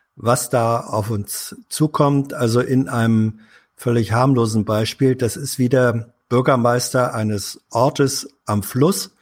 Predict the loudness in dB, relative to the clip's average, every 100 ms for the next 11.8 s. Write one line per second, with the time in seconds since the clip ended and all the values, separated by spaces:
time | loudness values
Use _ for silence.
0 | -20 -20 _ _ _ -2 0 4 2 0
1 | -6 -6 0 2 2 0 0 -2 0 0
2 | 0 2 2 2 -2 -4 0 0 2 0
3 | -4 -2 -2 -2 -4 -4 0 0 2 2
4 | 2 0 -8 _ -2 -2 0 -4 -2 0
5 | 0 0 2 2 2 -2 -12 -20 -20 _
6 | -2 -2 2 2 2 -2 0 2 2 2
7 | 2 4 4 2 0 2 4 2 0 2
8 | 2 2 0 0 -2 -2 -2 0 0 0
9 | 0 2 0 -2 -2 -4 -2 -2 -2 -2
10 | -2 -2 -2 0 0 -2 -4 0 2 2
11 | 0 0 2 4 2 0 -8